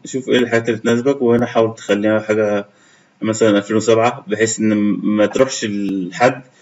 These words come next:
ما يكونش عنده اوتوكاد ألفين وتلتاشر وما يقدرش يفتح اللوح ويقول لك اعملها تاني، فحاول تخليها ألفين وسبعة، تمام؟ وبعد كده بقول له save set and close أو next،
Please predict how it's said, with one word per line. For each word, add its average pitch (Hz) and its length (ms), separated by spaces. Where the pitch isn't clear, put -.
ما 110 100
يكونش 120 240
عنده 117 220
اوتوكاد 110 480
ألفين 104 220
وتلتاشر 117 640
وما 110 160
يقدرش 113 240
يفتح - 180
اللوح 117 440
ويقول 110 240
لك 107 180
اعملها 104 240
تاني، 131 300
فحاول 123 280
تخليها 113 460
ألفين 101 180
وسبعة، 87 320
تمام؟ 113 240
وبعد 165 300
كده 160 160
بقول 143 360
له 147 80
save 135 280
set 127 360
and 104 120
close 127 440
أو 135 300
next، 127 420